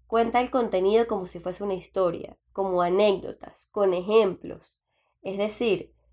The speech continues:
muéstrales tu vida, muestra tu vulnerabilidad. Yo, por ejemplo, siempre comienzo mis webinars cuando voy a hablar de herramientas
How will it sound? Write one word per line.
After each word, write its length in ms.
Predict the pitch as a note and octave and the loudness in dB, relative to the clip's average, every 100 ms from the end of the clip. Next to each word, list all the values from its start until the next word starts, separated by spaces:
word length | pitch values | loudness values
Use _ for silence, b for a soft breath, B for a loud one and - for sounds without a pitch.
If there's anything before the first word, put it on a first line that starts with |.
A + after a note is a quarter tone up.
| _ _ _ | _ _ _
muéstrales 1000 | - G#3+ A3+ - A#3+ A#3+ B3 B3 C4 - - _ | 0 2 2 0 -2 0 2 -2 -4 -10 -20 _
tu 160 | F#3 F3 | -6 -2
vida, 440 | F#3+ D#3+ - - _ _ - | 0 -2 -8 -16 _ _ -4
muestra 840 | G3+ A3 A3+ - - A3+ A3+ - - | 2 4 2 -2 -4 -2 -2 -6 -6
tu 100 | G3+ | -2
vulnerabilidad. 1000 | F#3+ F3+ F3 F3 E3+ E3 E3 E3+ E3 - _ _ _ _ _ _ _ | 2 2 2 0 -2 0 2 2 0 -4 _ _ _ _ _ _ _
Yo, 160 | - G#3+ | -4 0
por 140 | A#3+ | 2
ejemplo, 440 | A#3+ A#3+ G#3+ G3+ G3 | 4 2 2 -4 -8
siempre 640 | - A3+ A3+ G#3+ G#3+ A3 | -2 2 2 2 -4 -8
comienzo 600 | G#3 G3 G3 G3 F#3+ G3 | -4 -2 2 2 0 -4
mis 180 | G3 G3 | -4 -2
webinars 560 | G#3 G3+ F#3+ F#3+ G3 - | 2 2 2 0 -2 -4
cuando 240 | F3+ F3 | -2 0
voy 140 | E3+ | 0
a 80 | F3 | 2
hablar 320 | F#3+ G3+ G3 | 2 4 2
de 140 | G3 G#3 | 0 0
herramientas 760 | G3 F#3+ G#3 F3 E3 F#3 - | 0 0 2 2 0 -8 -12